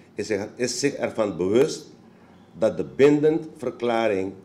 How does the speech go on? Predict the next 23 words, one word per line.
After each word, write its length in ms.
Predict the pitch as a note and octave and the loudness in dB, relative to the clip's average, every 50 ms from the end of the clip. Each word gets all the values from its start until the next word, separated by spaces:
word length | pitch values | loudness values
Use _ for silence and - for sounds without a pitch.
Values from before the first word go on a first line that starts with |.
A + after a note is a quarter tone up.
| - - - | -20 -14 -10
van 120 | F#2+ F2 | -8 -6
de 100 | E2 D#2+ | -6 -6
verkiezingen 680 | - D#2+ D2+ - - G#2+ G#2 G2 F2 F2 E2+ E2+ E2+ - - - - - - - | -8 -10 -12 -10 -12 -10 -6 -4 -4 -4 -4 -4 -6 -10 -16 -20 -20 -20 -14 -8
door 200 | - F2 E2 D#2 | -4 -4 -4 -4
haar 460 | - - F2 F#2+ G2 G2 G2 - - - - - - - - - - - - - - - | -4 -6 -6 -4 -4 -4 -6 -8 -12 -20 -20 -20 -20 -20 -20 -20 -20 -20 -20 -20 -18 -12
niet 480 | F2 F#2 G2+ A2 A#2+ C#3 D#3+ E3+ E3 - - | -8 -4 -2 0 0 0 0 -2 -4 -6 -8
gedefinieerd 880 | - C#3+ C#3 C#3 C#3 C3+ B2 - B2+ A2 G#2 G2+ G#2+ G2+ G2+ - - - | -8 -8 -4 -2 -2 -4 -4 -4 -6 -6 -2 0 2 2 2 0 -2 -8
is 300 | F#2 F2+ - - - - - - - | -8 -8 -8 -12 -16 -20 -20 -20 -10
als 380 | - F2+ F#2+ F2 E2+ - - G2 | -4 -2 -2 -2 -2 -4 -10 -10
een 140 | F#2+ F2 | -8 -8
ru-, 160 | E2 F#2 E2+ F2 F2+ - | -6 -8 -10 -12 -14 -10
als 340 | - F#2 G2 F#2+ F2+ - - - | -6 -4 -2 -2 -4 -6 -10 -12
een 140 | F2+ F2 E2+ | -10 -10 -10
routine, 320 | E2 E2+ F2+ G2 E2+ E2 E2 E2 - - | -10 -10 -8 -6 -6 -6 -6 -10 -12 -14
routinematige 760 | - F#2 F#2 - A2 G2 E2+ D#2 F2+ G2+ G2+ G#2 - F#2+ - | -12 -10 -8 -4 -4 -2 -2 -2 -2 0 0 -2 -2 -4 -8
handeling. 540 | F2+ D2 E2+ F#2 F#2 F#2 F2 E2 D#2 C2 A1 - - - - - - - - - - - - - | -8 -6 -4 -4 -2 -2 -2 -4 -6 -8 -10 -14 -18 -20 -20 -20 -20 -20 -20 -20 -20 -20 -20 -16
Integendeel 880 | - F2+ D#2+ - - C3+ C3+ D3 D3 D#3 D#3 C#3+ C#3+ C#3+ C#3+ D3 D#3 D3+ - - - - - - _ _ _ - - - - - - - - - | -12 -12 -12 -6 0 4 4 4 4 4 4 4 4 4 4 4 2 -4 -8 -12 -18 -20 -20 -20 _ _ _ -20 -20 -20 -20 -20 -20 -20 -20 -12
heeft 280 | - F2 G#2+ A2+ A2+ G#2+ | -4 -2 0 0 0 -2
zij 180 | G#2+ G2+ F#2+ F#2 | -2 -2 -2 -2
het 200 | F2 E2+ E2 - | -2 -4 -8 -8
vertaald 720 | - - - - - - - - G2+ G2 F#2+ G2+ - - - - - - - - - - - - - - - - - - - - - - - | -12 -18 -18 -18 -18 -12 -6 -4 -2 0 0 0 0 -2 -4 -10 -14 -16 -18 -20 -20 -20 -20 -20 -20 -20 -20 -20 -20 -20 -20 -20 -18 -14 -6
als 420 | G#2+ A#2 A#2+ B2+ A#2+ - - - | -2 2 2 2 2 0 -2 -2
een 400 | A2+ A2+ A2+ A2+ G#2+ G#2 - - | 0 2 2 2 2 0 -6 -16